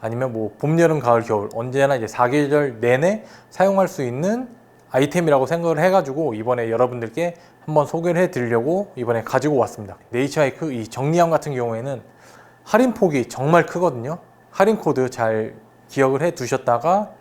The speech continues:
저렴하게 정말 구매를 하시면 좋을 것 같습니다. 그리고 백오십 개를 준비를 했습니다. 그러니까 정말 넉넉하게 좀 널널하게 준비를 했으니까, 예,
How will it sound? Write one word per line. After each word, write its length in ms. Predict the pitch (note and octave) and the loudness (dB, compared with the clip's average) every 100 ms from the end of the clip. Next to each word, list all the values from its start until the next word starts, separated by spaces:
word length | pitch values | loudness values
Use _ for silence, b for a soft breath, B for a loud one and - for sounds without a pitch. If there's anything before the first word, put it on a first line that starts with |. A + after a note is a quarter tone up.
| _ | _
저렴하게 480 | - C#3 D#3 C3 A2+ | 0 4 6 4 0
정말 260 | A#2 A2+ - | -4 -8 -6
구매를 300 | C3+ C#3 D#3+ | 0 2 2
하시면 300 | E3+ C#3+ A2+ | 0 -2 -2
좋을 180 | C3 | -2
것 80 | B2+ | 0
같습니다. 320 | A#2+ G#2 F#2 - _ - | -2 -6 -18 -20 _ -6
그리고 520 | C3 C3+ E3+ B3+ B3 - - | -2 -2 -2 -4 -6 -14 2
백오십 500 | D3+ A#2+ C3+ D#3 - | 2 4 -2 -2 2
개를 240 | F3+ C3+ | 2 2
준비를 300 | B2+ A#2+ A#2 | -2 -6 -6
했습니다. 460 | D3+ E3+ B2 G#2 G#2+ | -6 -6 -6 -8 -10
그러니까 420 | A2+ G#2+ C#3+ D#3+ - B B | -10 -8 -4 -6 -8 B B
정말 240 | - B2+ G#2+ | -8 -4 -2
넉넉하게 680 | A2+ D#3+ E3 C3+ A#2 D#3 - - _ _ | 0 -2 -2 -2 -4 -6 -10 -20 _ _
좀 220 | - C#3 A2+ | -10 -10 -4
널널하게 520 | A#2+ D3+ F3+ D3+ B2+ | 0 4 4 4 2
준비를 280 | B2+ B2 C#3+ | -4 -4 -4
했으니까, 520 | D3+ C#3 A#2 C3+ G2 - b b b | -4 -8 -6 -6 -6 -14 b b b
예, 120 | A#2 | -14